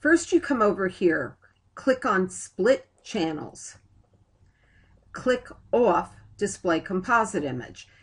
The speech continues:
And now you will have a black and white. Highlight the red. Bring your slider on Enhanced Detail down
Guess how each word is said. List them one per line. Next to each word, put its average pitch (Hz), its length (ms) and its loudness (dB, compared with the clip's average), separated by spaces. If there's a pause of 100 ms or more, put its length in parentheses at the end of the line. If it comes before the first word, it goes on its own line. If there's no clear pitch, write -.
(140)
And 165 100 0
now 196 200 4
you 208 180 0
will 190 160 0
have 180 180 -2
a 170 80 0
black 160 340 -2
and 156 160 -2
white. 135 340 -4 (840)
Highlight 185 500 0
the 339 80 0
red. 196 460 2 (1080)
Bring 190 240 2
your 247 120 0
slider 196 640 2
on 175 180 2
Enhanced 175 560 0
Detail 180 540 -2
down 165 720 -2